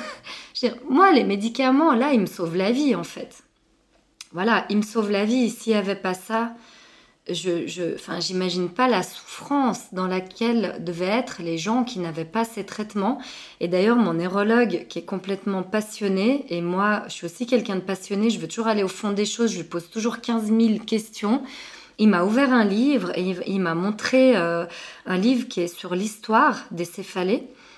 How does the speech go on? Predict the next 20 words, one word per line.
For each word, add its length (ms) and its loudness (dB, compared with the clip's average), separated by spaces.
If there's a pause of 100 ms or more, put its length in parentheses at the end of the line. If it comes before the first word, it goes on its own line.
(560)
Euh, 600 -4
et 100 2
en 80 0
fait, 240 -2
il 60 2
m'a 100 2
montré 320 -2
un 140 2
crâne 340 4
ouvert. 480 2 (1200)
Et 100 10
en 120 6
fait, 300 2
avant, 360 4
les 180 4
gens 200 2
qui 180 -6
souffraient 400 -2
de 60 6
migraines, 680 2